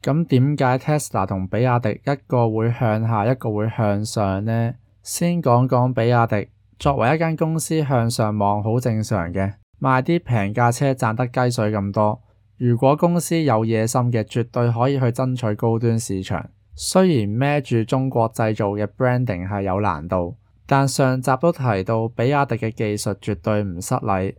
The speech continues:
甚至比好多半路出家轉電車嘅日本車廠、歐洲車廠更加好。最重要嘅係，依家電動車仲算係一個比較新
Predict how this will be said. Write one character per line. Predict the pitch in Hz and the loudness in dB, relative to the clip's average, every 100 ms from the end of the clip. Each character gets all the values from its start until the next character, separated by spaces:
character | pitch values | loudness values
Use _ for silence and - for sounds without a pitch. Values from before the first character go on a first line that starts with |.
| - | -14
甚 | - 120 117 | -4 -2 -2
至 | 120 131 | -2 -4
比 | 123 131 | 0 -2
好 | 127 120 | 0 0
多 | 131 | 0
半 | 131 127 110 | 0 0 0
路 | 110 104 104 | 0 0 0
出 | 139 123 | -4 -4
家 | 139 127 | -2 0
轉 | 123 123 110 110 | 0 -2 -2 -2
電 | 113 101 | -4 -4
車 | 101 - 127 | -6 -4 -4
嘅 | 120 | -2
日 | 107 104 - | -4 -4 -4
本 | 110 | -6
車 | 123 147 139 | -4 -4 -2
廠、 | 117 104 120 | 0 0 -2
歐 | 127 131 | -2 -2
洲 | 127 131 | 0 -2
車 | 123 135 | -2 -2
廠 | 123 113 110 | -2 -2 -4
更 | 117 104 | -4 -4
加 | 110 110 | -2 0
好。 | 110 90 92 - _ _ - | 0 -2 -4 -8 _ _ 2
最 | 165 160 | 4 6
重 | 151 135 | 4 4
要 | 135 | 4
嘅 | 139 139 | 4 2
係， | 131 120 | 2 2
依 | 131 | 2
家 | 151 170 | 2 2
電 | 127 117 | 2 2
動 | 113 113 | 2 0
車 | 151 147 | 0 0
仲 | 127 113 107 | 0 0 0
算 | - 117 | 0 2
係 | 107 127 | 2 0
一 | |
個 | 123 | -2
比 | - 107 | -2 -4
較 | 117 107 | 0 -2
新 | 107 139 | 0 -2